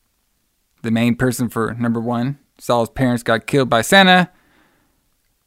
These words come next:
He got enraged by Santa Claus. He got enraged by sex. That's why he started killing everybody. We had Ricky,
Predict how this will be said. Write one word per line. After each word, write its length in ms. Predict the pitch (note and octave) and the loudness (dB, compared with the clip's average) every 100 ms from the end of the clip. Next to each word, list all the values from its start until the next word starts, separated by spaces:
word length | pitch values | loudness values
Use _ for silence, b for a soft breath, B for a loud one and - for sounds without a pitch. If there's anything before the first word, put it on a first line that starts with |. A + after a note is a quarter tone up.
| - | -4
He 120 | C3+ | 2
got 160 | C3 B2+ | 2 2
enraged 440 | B2 C3+ C#3 A#2+ | 2 2 2 0
by 300 | C3 A#2 A2 | 0 2 2
Santa 260 | - E3 E3 | 2 2 4
Claus. 420 | - D#3+ E3 D3 | 4 6 6 4
He 60 | C3+ | 2
got 140 | B2+ | 2
enraged 280 | A#2 B2+ A2+ | 2 0 0
by 100 | A2+ | -2
sex. 540 | - E3 D3+ - - - _ _ _ - | 2 2 2 -4 -12 -14 _ _ _ -12
That's 140 | - | -4
why 80 | A#2+ | -2
he 20 | |
started 220 | A#2+ G#2+ | -2 -2
killing 200 | - D#3+ | 0 2
everybody. 560 | D3 D3 D3 D3 D3+ _ _ _ _ _ | 2 0 0 0 -4 _ _ _ _ _
We 140 | B2 A#2+ | -4 2
had 200 | B2+ A2+ | 2 4
Ricky, 460 | G#3+ - A#2+ C#3+ | 2 2 -2 -4